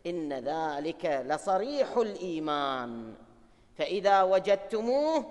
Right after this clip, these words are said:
فقولوا آمنا بالله ورسوله ولا حول ولا قوة إلا بالله". هنا ينتهي حديث، الحديث المروي عن الإمام الجواد عليه السلام.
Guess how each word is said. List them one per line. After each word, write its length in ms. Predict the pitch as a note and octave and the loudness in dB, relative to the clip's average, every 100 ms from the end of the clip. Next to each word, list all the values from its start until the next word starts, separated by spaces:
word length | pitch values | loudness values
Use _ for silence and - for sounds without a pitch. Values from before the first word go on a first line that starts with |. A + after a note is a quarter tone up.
| - - - | -14 -14 -6
فقولوا 1000 | E3+ - G#3 F#3 D#3 D3 B2+ - E3+ F3 | -4 -2 -2 0 -2 -4 -6 -2 2 2
آمنا 560 | G3 A#3+ G3+ F3+ D#3 | 2 0 0 2 2
بالله 600 | D3 D3 C#3+ D3+ C#3+ B2+ A2+ - - - - - | 0 -2 2 4 4 0 -4 -14 -20 -20 -20 -4
ورسوله 800 | D#3 B3 A3+ - G#3 F3+ D#3+ C#3+ - - - - - | 2 4 2 -2 -2 2 0 0 -6 -20 -20 -12 -2
ولا 300 | D#3+ D3 B2+ | 0 2 0
حول 400 | - D#3+ D3 C#3 | -2 -2 0 -2
ولا 360 | C3 C3 A#2+ | -2 -2 -4
قوة 460 | A#2+ F3 D#3 D#3 D#3+ | -4 -8 -4 -4 -4
إلا 520 | B2 D#3+ D#3 C#3 B2 | -4 -4 -4 -2 -2
بالله". 400 | A2 A2 A2+ G#2+ - - _ _ - | -6 -12 -12 -14 -16 -20 _ _ 0
هنا 220 | C#4+ B3 | 2 2
ينتهي 580 | A#3+ B3+ B3 A3+ A3+ A3 - - - | 0 -2 -2 -2 -2 -6 -14 -20 -12
حديث، 400 | - F#3 G#3+ G#3 - E3 | -4 -4 -4 -8 -8 -8
الحديث 440 | E3 F3+ F#3 F3+ | -4 -6 -6 -6
المروي 420 | E3+ E3 E3+ F#3 | -4 -4 -2 -4
عن 160 | C#3 D#3 | -4 -6
الإمام 440 | D3 D#3+ E3+ E3 | -6 -4 -2 -2
الجواد 480 | D3+ C3+ C#3+ C#3+ A#2 | -4 -2 0 0 0
عليه 220 | A#2+ A#2 | -6 -8
السلام. 360 | A2 - G2+ | -12 -12 -14